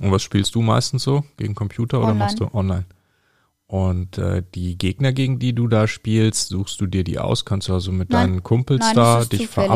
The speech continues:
Speaker 1: verabreden oder wird das zufällig
Speaker 2: Ich kann mich auch,
Speaker 1: geworden?
Speaker 2: ich kann auch gegen
Speaker 1: Hm.
Speaker 2: meine Kumpels spielen, die das auch spielen. Das geht auch.
Speaker 1: Ah, okay. Und
Speaker 2: Sogar mit ihnen.
Speaker 1: also,
Speaker 2: Weil,
Speaker 1: ah,
Speaker 2: äh,
Speaker 1: ja.
Speaker 2: es geht sogar, dass,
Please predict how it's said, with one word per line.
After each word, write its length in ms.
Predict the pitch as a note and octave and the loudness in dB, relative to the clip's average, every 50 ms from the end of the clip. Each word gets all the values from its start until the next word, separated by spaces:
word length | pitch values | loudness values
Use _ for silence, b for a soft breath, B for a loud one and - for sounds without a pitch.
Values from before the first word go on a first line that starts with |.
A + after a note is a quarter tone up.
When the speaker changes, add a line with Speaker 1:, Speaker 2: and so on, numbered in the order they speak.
| - - | 0 0
Speaker 1:
verabreden 360 | - - B2 B2+ B2 B2 B2 | -2 0 0 2 2 0 0
oder 180 | A2 G2+ G#2 G2 | 0 0 0 0
wird 120 | G#2 G2 - | 0 -2 -2
das 160 | F#2+ - - | -4 -6 -6
zufällig 260 | - A2 G2+ - - | -6 -6 -4 -2 2
Speaker 2:
Ich 60 | F#2+ | 2
kann 240 | - C#4 D4 D4 C#4+ | 4 4 6 4 4
mich 200 | C#4+ C#4+ - - | 2 2 2 2
auch, 60 | B3+ B3+ | 2 2
Speaker 1:
geworden? 120 | B3+ B3+ - | 2 0 -2
Speaker 2:
ich 60 | - | -2
kann 160 | - B3+ C4 | -2 -2 -2
auch 100 | C4 - | -2 -4
gegen 180 | - A#3+ A3+ A#3 | -6 -4 -2 -2
Speaker 1:
Hm. 60 | A#3 | -2
Speaker 2:
meine 180 | A3+ A3+ A3+ - | -2 -4 -6 -6
Kumpels 400 | - A3 G3+ G#3+ - - - - | -4 -4 -2 -2 -2 -4 -6 -8
spielen, 320 | - - - A3 G#3 G3+ | -8 -4 -2 0 0 0
die 100 | G#3 G#3 | 0 -2
das 180 | A3+ A#3+ - - | -2 -4 -8 -8
auch 140 | - - - | -10 -10 -10
spielen. 360 | - - - - - B3 B3 - | -12 -14 -10 -6 -4 -4 -4 -6
Das 160 | - - - | -10 -10 -8
geht 180 | - - - - | -6 -6 -6 -8
auch. 160 | - - - _ _ _ _ _ _ _ | -10 -12 -20 _ _ _ _ _ _ _
Speaker 1:
Ah, 160 | G#2 G2+ G2 | -2 -2 -2
okay. 280 | F2+ F2 - - F#2 F2+ - _ _ _ _ _ _ _ _ _ _ _ _ _ _ _ _ _ | -2 -4 -6 -6 -8 -8 -8 _ _ _ _ _ _ _ _ _ _ _ _ _ _ _ _ _
Und 240 | - G#3 G3+ G3 A3 | -6 -4 -2 -2 0
Speaker 2:
Sogar 180 | - A#3 A3 | 0 2 2
mit 260 | G#3+ A#3+ B3 A#3+ - | 2 0 -2 -4 -6
ihnen. 320 | - F#3+ G3 F#3+ G3 G#3+ - _ _ _ _ _ _ b b b b b b b b b | -8 -8 -8 -6 -6 -8 -10 _ _ _ _ _ _ b b b b b b b b b
Speaker 1:
also, 140 | - G#2 G2+ G2+ | 0 2 2 4
Speaker 2:
Weil, 220 | G#2 G#2 G#2+ - - | 2 0 -2 0 2
Speaker 1:
ah, 160 | - B2+ A#2+ | 4 4 6
Speaker 2:
äh, 60 | G2+ G2+ | 6 6
Speaker 1:
ja. 120 | A2+ G#2+ | 4 4
Speaker 2:
es 140 | G2 - - | 4 2 0
geht 220 | - A#3+ A#3+ A#3 | 0 -2 -2 -2
sogar, 300 | - A3+ A3 A3 A3 G#3+ | -4 -6 -4 0 0 0
dass, 720 | G#3 A3 - - G#3 G#3 G#3 A3 - - - - - - | 0 2 4 4 4 4 2 0 -4 -8 -10 -12 -14 -16